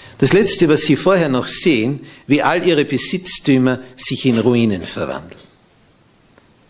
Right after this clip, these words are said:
Sie verlieren zuerst alles, was sie haben, und dann verlieren sie ihr Leben. Und dann werden sie feststellen,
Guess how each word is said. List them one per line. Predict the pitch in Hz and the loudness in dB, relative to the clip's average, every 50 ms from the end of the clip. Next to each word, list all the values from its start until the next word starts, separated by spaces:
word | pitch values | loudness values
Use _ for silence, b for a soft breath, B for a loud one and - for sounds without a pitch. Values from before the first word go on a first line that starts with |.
| _ _ _ - | _ _ _ -10
Sie | - - 117 | -6 -6 -2
verlieren | - 139 131 120 131 135 139 135 131 120 | 0 2 2 4 4 4 4 4 2 2
zuerst | - - - 120 110 110 107 107 - - | 2 2 2 2 4 4 2 2 0 -2
alles, | - 117 110 107 98 - - | -2 0 0 0 0 -2 -4
was | 101 92 - - | -4 -4 -4 -4
sie | - 80 - | -4 -4 -6
haben, | - 123 131 160 185 190 190 - - - - _ _ _ _ _ _ _ _ _ _ _ _ _ _ _ _ _ _ _ _ _ _ _ _ _ _ | -6 -6 -6 -6 -6 -6 -6 -8 -14 -20 -20 _ _ _ _ _ _ _ _ _ _ _ _ _ _ _ _ _ _ _ _ _ _ _ _ _ _
und | - 78 73 - - - | -14 -12 -12 -12 -8 -6
dann | 92 90 98 104 101 | -4 -2 -2 -2 -4
verlieren | - - - 95 85 85 85 82 85 87 82 | -4 -4 -2 -2 -2 -2 -2 -4 -4 -4 -4
sie | 80 - - - - - - - - _ _ _ _ _ _ _ _ _ _ | -4 -4 -4 -4 -6 -8 -12 -14 -18 _ _ _ _ _ _ _ _ _ _
ihr | - - - | -10 -10 -10
Leben. | - - - - - - - _ _ _ _ _ _ _ _ _ _ _ _ _ _ _ _ _ _ _ _ _ _ _ | -10 -12 -14 -14 -16 -20 -20 _ _ _ _ _ _ _ _ _ _ _ _ _ _ _ _ _ _ _ _ _ _ _
Und | - - - - | -18 -18 -16 -12
dann | - 85 85 87 90 | -10 -8 -6 -6 -4
werden | 90 87 85 85 85 | -4 -4 -4 -4 -4
sie | - - 98 | -6 -6 -8
feststellen, | - - 90 82 - - - - - - - - 82 87 92 | -8 -8 -8 -6 -6 -2 -2 -2 -2 -4 -6 -12 -14 -14 -18